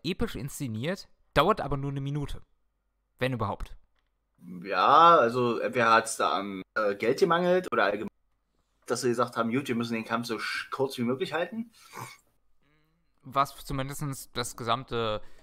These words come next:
Speaker 1: den gesamten Film erklärt, der halt keinerlei richtige Handlung hat, sondern einfach nur Szenen nach Szenen nach Szenen aneinander reiht, die halt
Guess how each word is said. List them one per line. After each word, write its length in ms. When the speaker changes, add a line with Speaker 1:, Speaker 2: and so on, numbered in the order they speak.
Speaker 1:
den 140
gesamten 340
Film 200
erklärt, 380
der 120
halt 260
keinerlei 400
richtige 480
Handlung 440
hat, 380
sondern 560
einfach 300
nur 420
Szenen 320
nach 160
Szenen 300
nach 120
Szenen 320
aneinander 640
reiht, 320
die 80
halt 180